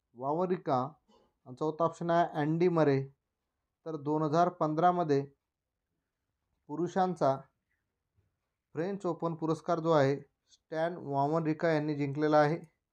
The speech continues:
पुढचा प्रश्न बघा, स्वतंत्र भारताचे गव्हर्नर जनरल कोण होते?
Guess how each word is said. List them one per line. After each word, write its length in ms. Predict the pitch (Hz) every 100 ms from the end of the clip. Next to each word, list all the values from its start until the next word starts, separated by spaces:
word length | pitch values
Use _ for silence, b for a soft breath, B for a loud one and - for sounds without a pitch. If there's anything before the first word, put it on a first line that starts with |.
| _ _ _ _ _ _ _ -
पुढचा 260 | 156 160 185
प्रश्न 320 | 185 - 185
बघा, 240 | 175 185 - _ _ _ _ _ _ _ _ _ _ _ _ _ _ _ _ _ _ _ _ _ _ _ _ _ _ _ _
स्वतंत्र 580 | _ 156 151 190 185 202
भारताचे 520 | 180 156 156 170 190 175
गव्हर्नर 520 | 156 156 165 175 175
जनरल 340 | 165 165 170 170
कोण 220 | 180 175
होते? 320 | 143 139